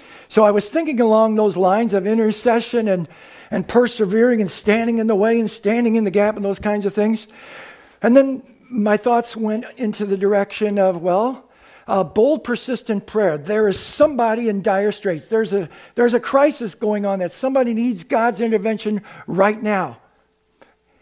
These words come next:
And that's true, and that's valid, and that's important. And those are where the,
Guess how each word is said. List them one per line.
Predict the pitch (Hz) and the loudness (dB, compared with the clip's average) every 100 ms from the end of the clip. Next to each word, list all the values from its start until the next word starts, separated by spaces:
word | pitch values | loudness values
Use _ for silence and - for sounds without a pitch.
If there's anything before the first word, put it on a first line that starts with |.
| _ _ _ _ _ _ _ | _ _ _ _ _ _ _
And | - 247 | 0 4
that's | 269 - | 4 0
true, | - 311 320 151 - | 0 2 2 0 -6
and | 220 | -4
that's | 220 185 | -2 -2
valid, | 170 233 294 254 185 | -2 2 2 2 0
and | 180 | -2
that's | 202 247 - | -2 -2 -2
important. | 247 - 254 320 226 135 - - _ _ _ _ _ _ _ _ _ _ _ _ _ _ _ _ _ _ _ - | -4 -2 0 0 0 -12 -18 -20 _ _ _ _ _ _ _ _ _ _ _ _ _ _ _ _ _ _ _ -4
And | 185 | 2
those | 220 269 | 4 4
are | 233 | 4
where | 233 233 | 4 4
the, | 220 | 2